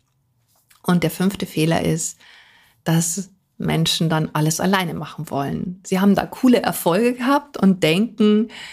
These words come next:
ja, da knüpfe ich jetzt an. Und ich habe ja zum Beispiel viele Bücher geschrieben. Ich habe, ähm, viele kostenlose Seminare gegeben. Ich habe viele solche Sachen schon gemacht in den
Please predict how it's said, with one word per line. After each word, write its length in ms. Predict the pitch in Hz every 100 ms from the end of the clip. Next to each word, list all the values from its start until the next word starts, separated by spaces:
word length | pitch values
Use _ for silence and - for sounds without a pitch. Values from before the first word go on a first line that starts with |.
| -
ja, 280 | - 254 147
da 100 | -
knüpfe 380 | - 160 - 185
ich 100 | -
jetzt 280 | 190 -
an. 360 | 143 135 147 - _ - - - - -
Und 520 | - 208 208 202 202 - _ _ _ _ _ _ _ _ _ _ _ _ _
ich 160 | 269 277
habe 180 | - 220
ja 140 | 190
zum 160 | - 160
Beispiel 480 | 160 165 - 170 165
viele 240 | 220 214
Bücher 320 | 208 202 202
geschrieben. 580 | 190 156 - 147 147 156
Ich 160 | 165 196
habe, 240 | 190 - -
ähm, 320 | 190 190 196 - - - -
viele 300 | - 240 226
kostenlose 840 | - 185 180 - 165 160 160 -
Seminare 600 | - 160 160 151 151 160
gegeben. 680 | 156 151 - 147 156 151 151 -
Ich 260 | - 170 -
habe 220 | 175 170 _ _ _ _ _ _ _ _ - -
viele 300 | - 269 226
solche 280 | 196 190 175
Sachen 360 | 170 190 180
schon 400 | 165 170 160 160 - - - - -
gemacht 500 | 170 165 175 226 -
in 140 | - 160
den 500 | 160 156 156 170